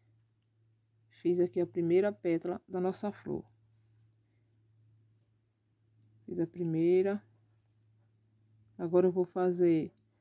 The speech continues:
mais quatro, pra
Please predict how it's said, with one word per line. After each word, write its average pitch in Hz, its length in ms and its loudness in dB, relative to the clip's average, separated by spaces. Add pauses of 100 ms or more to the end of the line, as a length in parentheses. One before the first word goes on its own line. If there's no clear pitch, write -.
(920)
mais 180 280 2
quatro, 156 480 0 (920)
pra 170 100 -6